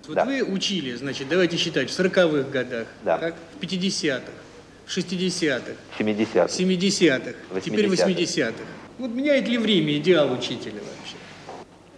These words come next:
Speaker 2: Я думаю, что, может быть, меняет. Вот, может быть, меняет. Может быть, сейчас, э, для молодых людей,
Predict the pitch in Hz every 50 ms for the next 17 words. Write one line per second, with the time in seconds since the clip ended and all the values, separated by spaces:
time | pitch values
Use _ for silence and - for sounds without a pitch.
0 | - - - - - - - - - 165 185 180 202 202 196 202 - 190 190 202
1 | 196 180 170 190 185 - 196 208 196 170 113 92 73 76 - - - - - -
2 | - - - - - - - - - - - - - - - - - - - -
3 | - - - - - 135 135 - 156 160 147 143 151 - - 170 160 131 101 95
4 | - - - - - - - 156 180 180 165 170 175 - - 170 - - 190 185
5 | - - - - - 156 139 139 139 139 123 107 95 87 - 131 131 120 139 147
6 | 143 139 139 139 143 143 139 156 147 127 - - - - - - - - 120 123
7 | 127 127 156 156 131 98 92 92